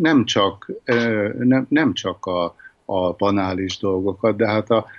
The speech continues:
legtöbb embernek nincs máshoz hozzáférése.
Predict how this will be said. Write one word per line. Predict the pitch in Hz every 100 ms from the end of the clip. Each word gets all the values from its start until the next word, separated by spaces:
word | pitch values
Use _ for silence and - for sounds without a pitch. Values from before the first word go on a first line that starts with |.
| -
legtöbb | 117 131 127 - 101 95
embernek | 101 101 104 104 104 101
nincs | 113 104 -
máshoz | 107 104 98 107 -
hozzáférése. | 120 113 92 82 - - 60 - - - -